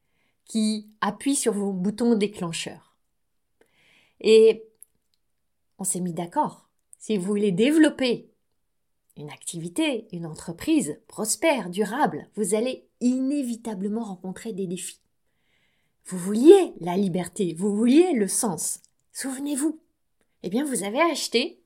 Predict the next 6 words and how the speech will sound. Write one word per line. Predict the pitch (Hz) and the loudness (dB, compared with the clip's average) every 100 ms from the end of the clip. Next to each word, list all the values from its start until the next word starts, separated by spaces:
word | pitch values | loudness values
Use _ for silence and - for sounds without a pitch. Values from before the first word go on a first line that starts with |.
| _ | _
quoi | - 202 269 - | 2 4 4 -2
avec | 214 185 285 - - _ _ _ _ | -2 2 0 0 -20 _ _ _ _
un | 233 240 | -4 -4
paquet | 247 240 - 269 | -6 -10 -6 -4
de | 202 | -4
responsabilités ? | 185 - 226 - 170 190 233 220 262 | -4 -6 -6 -8 -8 -6 -6 -6 -12